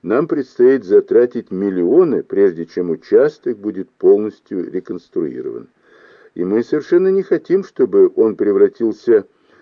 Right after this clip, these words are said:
в обычное никчемное курортное место с торговым центром и кучей высотных отелей.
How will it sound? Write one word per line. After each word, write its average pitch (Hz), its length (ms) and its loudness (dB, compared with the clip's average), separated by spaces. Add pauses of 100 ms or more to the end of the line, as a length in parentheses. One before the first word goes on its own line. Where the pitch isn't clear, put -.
(160)
в 95 160 0
обычное 113 720 0
никчемное 101 800 -2
курортное 92 840 2
место 127 720 0 (340)
с - 140 -20
торговым 110 640 4
центром 107 600 0
и 101 40 -6
кучей 98 600 -8
высотных 90 640 -2
отелей. - 380 -10